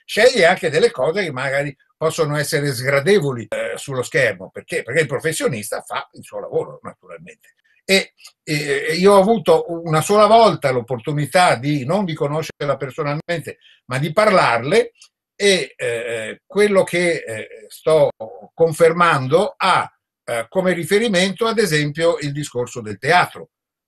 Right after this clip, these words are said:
Eh, ovvero, tanti anni fa io ho avuto da, eh, eh, Rai tre l'opportunità di fare dei documentari su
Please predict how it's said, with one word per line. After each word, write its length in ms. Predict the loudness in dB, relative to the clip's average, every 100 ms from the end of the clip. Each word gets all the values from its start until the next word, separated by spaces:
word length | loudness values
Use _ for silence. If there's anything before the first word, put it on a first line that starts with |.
| _
Eh, 640 | -4 -4 -6 -8 -8 -6
ovvero, 800 | -4 2 4 6 6 6 4 2 2
tanti 260 | 2 4
anni 220 | 4 4
fa 220 | 2 4 4
io 180 | 4
ho 260 | 2 2 0
avuto 360 | 0 -4 -6 -2
da, 280 | -2 -2
eh, 360 | -4 -6 -6 -6
eh, 300 | -6 -4 -4
Rai 220 | 2 2 2
tre 260 | 4 6
l'opportunità 640 | 4 0 -6 -6 -6 0 0
di 100 | 2
fare 240 | 0 0
dei 140 | -4
documentari 760 | -6 -8 -8 -8 0 2 4 0
su 260 | -6 -6